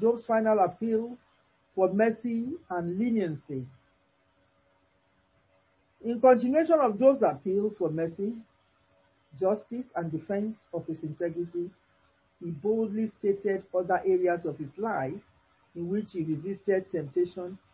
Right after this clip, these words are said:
and refused to compromise his faith. And that you see in that verses thirty-five to thirty-seven. In verses twenty-four to twenty-five,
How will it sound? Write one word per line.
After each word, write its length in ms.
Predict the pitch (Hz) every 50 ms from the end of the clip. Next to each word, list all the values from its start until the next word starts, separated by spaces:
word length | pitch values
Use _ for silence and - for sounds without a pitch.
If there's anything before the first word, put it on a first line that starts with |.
| _ _ _ _ _ -
and 160 | 175 175 180
refused 460 | 185 - - - 254 269 277 269 -
to 100 | 214 190
compromise 640 | - 190 185 180 180 196 185 190 202 208 214 208
his 140 | 214 208 196 -
faith. 280 | - 233 233 220 165 131 - _ _ _ _ _ _ _ _ _ _ _ _ _ -
And 120 | 170 160
that 240 | 180 190 202 202 -
you 60 | 170
see 260 | - - 196 202 190 -
in 140 | 196 165 151
that 220 | 156 165 165 156 - _ - -
verses 380 | 165 156 156 156 - - 151 151 -
thirty-five 480 | 170 165 170 - - - 165 185 180 -
to 60 | 160
thirty-seven. 580 | - 160 165 156 - - 190 196 185 175 123 117 - _ _ _ _ _ _ _ - - _ _ _ _ _ _ _ _ _ _
In 120 | - 226 226
verses 320 | 240 254 247 240 254 240
twenty-four 520 | - 269 262 262 262 254 - 302 311 320 320
to 120 | 240 196
twenty-five, 760 | - 214 190 175 170 180 175 - 240 214 165 139 135 170 262